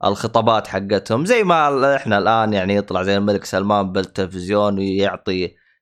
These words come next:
اللي هي أوامر ملكية وزي كذا. طبعًا الآن بث صوت وصورة. فهو في عهده جت نهضة الميكروفونات، ولايف، أوف، وايرلس، ولايف للعالم كله، أوب، أوب، أوب، أوب.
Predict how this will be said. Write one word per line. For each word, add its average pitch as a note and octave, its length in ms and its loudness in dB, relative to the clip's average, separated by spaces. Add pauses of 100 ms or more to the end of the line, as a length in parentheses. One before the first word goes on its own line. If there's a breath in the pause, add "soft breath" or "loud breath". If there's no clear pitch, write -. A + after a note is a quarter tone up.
(120)
اللي F#2 100 0
هي G#2 120 4
أوامر G2+ 440 2
ملكية F#2+ 540 -2
وزي F2 200 -4
كذا. A2 480 -2 (380)
طبعًا E3 220 2
الآن E3+ 240 0
بث D3+ 320 -2
صوت C3+ 440 2
وصورة. A2 580 0 (640)
فهو G#3 300 4
في A3 160 2
عهده A3 840 0
جت F#3+ 380 0
نهضة F#3+ 480 2
الميكروفونات، C3+ 840 2
ولايف، B2 580 2
أوف، F#3 400 0
وايرلس، D#3+ 840 2
ولايف D#3+ 560 2
للعالم D3+ 580 2
كله، D3 520 2
أوب، C#3 220 0
أوب، C3 200 0
أوب، B2 180 0
أوب. - 200 -4